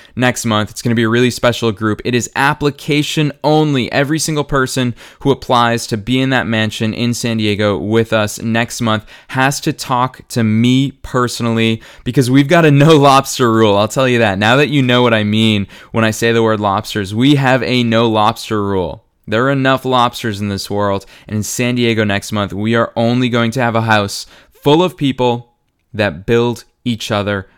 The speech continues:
up. And being around me and being around my team and being around other people who lift you up is going to finally propel you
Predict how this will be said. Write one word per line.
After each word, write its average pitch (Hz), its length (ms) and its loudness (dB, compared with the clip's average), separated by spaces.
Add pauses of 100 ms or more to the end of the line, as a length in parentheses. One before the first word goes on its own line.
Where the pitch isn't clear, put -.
(120)
up. 101 300 -4
And 98 160 -8
being 143 240 2
around 131 300 0
me 120 240 0
and 104 120 -2
being 123 200 0
around 123 180 2
my 117 140 -2
team 113 400 -4
and 101 180 -6
being 123 240 -2
around 117 380 0
other 131 260 0
people 127 500 -4 (220)
who 135 140 0
lift 127 320 0
you 123 160 0
up 117 240 -2 (240)
is 113 120 -6
going 127 200 0
to 131 160 -2
finally 127 760 -2
propel 120 600 -4
you 107 260 -4